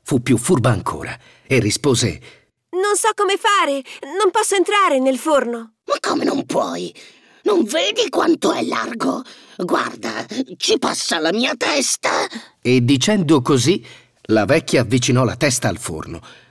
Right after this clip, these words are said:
Speaker 1: Allora Gretel fu pronta a darle un urtone che la fece cadere nel forno e a chiudere con la spranga lo sportello.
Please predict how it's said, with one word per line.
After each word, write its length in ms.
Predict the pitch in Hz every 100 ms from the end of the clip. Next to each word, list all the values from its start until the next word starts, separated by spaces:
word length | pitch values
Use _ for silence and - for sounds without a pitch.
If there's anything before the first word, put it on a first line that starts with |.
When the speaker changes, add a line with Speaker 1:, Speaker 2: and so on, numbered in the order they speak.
| _ -
Speaker 1:
Allora 400 | 85 90 139 113
Gretel 440 | 113 117 110 107 - -
fu 280 | - 127 -
pronta 460 | - 190 165 123 131
a 60 |
darle 400 | 117 185 151 135
un 160 | 123 139
urtone 600 | 123 107 - - 73 - - -
che 120 | -
la 100 | 127
fece 260 | 117 220 180
cadere 380 | - 160 240 185
nel 160 | 147
forno 420 | 120 107 87 82 78 - - -
e 160 | 214
a 80 | 196
chiudere 420 | - 277 208 190
con 180 | - 208
la 80 | 151
spranga 540 | 123 - 233 185 165
lo 80 | 156
sportello. 680 | 123 156 113 - 78 76 76